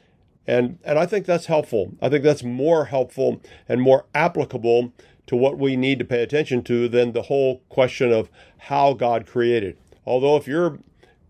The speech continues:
very interested in that and you just get real excited about that, God bless you, keep doing it.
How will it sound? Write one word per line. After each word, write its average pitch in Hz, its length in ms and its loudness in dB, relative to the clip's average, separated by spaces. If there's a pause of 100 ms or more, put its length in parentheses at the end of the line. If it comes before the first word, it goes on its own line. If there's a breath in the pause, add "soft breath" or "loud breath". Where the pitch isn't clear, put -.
(120)
very 156 280 2
interested 160 320 -4
in 143 140 -6
that 156 240 0
and 135 100 -8
you 147 180 0
just 139 180 -6
get 151 140 -2
real 151 180 2
excited 147 360 -2
about 139 300 0
that, 139 260 0 (420 soft breath)
God 131 300 2
bless 139 260 -2
you, 147 80 -4
keep 147 380 0
doing 135 260 2
it. 90 160 -10